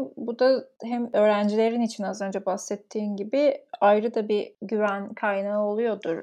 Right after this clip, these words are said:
Çünkü şu anda Türkiye'de, dünyada da öyle gerçi de Türkiye'de özellikle en umut veren bence hareket kadın hareketi <laughs> zaten. Ee, u-, umut ediyorum ki daha da iyi, e, yerlere gelecek yükselişte.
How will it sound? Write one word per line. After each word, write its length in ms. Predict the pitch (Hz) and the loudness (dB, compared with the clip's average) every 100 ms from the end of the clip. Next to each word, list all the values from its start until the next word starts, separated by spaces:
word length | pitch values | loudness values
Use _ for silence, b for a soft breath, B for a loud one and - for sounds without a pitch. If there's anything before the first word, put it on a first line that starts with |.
| - | -10
Çünkü 460 | - 220 226 190 185 | -12 -10 -4 -2 -2
şu 160 | - 208 | 0 0
anda 280 | 202 202 208 | 2 -2 -4
Türkiye'de, 600 | 233 214 208 202 208 208 | -6 -4 -2 0 -2 -2
dünyada 440 | 208 214 220 247 | 0 0 2 4
da 140 | 220 | 4
öyle 180 | 196 190 | 4 2
gerçi 440 | 190 185 208 - 285 | 2 0 0 -2 0
de 140 | 226 | 0
Türkiye'de 400 | 233 - 214 208 | -2 -6 -4 -2
özellikle 800 | 208 208 202 208 226 - 208 208 - | -2 -2 -2 -4 -8 -4 -4 -4 -6
en 160 | 220 220 | -4 -2
umut 380 | 208 208 - | -2 -6 -4
veren 320 | 208 208 208 196 | 0 0 0 -4
bence 280 | 196 196 | -6 -6
hareket 380 | 214 196 202 - | -4 -4 -6 -10
kadın 280 | - 196 220 | -6 -2 0
hareketi 600 | 220 190 214 196 - - | 0 -4 -6 -8 -6 -8
<laughs> 40 | 202 | -8
zaten. 540 | 208 214 202 233 294 _ B B B - | -6 -6 -4 -8 -8 _ B B B -2
Ee, 360 | 196 196 185 - - | 0 2 0 -4 -8
u-, 180 | 208 - | -8 -4
umut 360 | 208 202 214 214 | -4 -2 0 0
ediyorum 420 | 202 202 190 196 | 2 2 2 0
ki 120 | 196 | 0
daha 240 | 190 214 | 0 0
da 140 | 196 202 | -2 -2
iyi, 320 | 165 175 165 - - - | 0 0 0 -2 -16 -10
e, 80 | - | -6
yerlere 500 | 165 165 165 170 175 | -4 -4 -4 -4 -4
gelecek 560 | 175 165 165 240 247 - | -4 -6 -6 -8 -10 -12
yükselişte. 720 | 202 202 - 196 214 - 262 | -12 -12 -10 -10 -10 -6 -6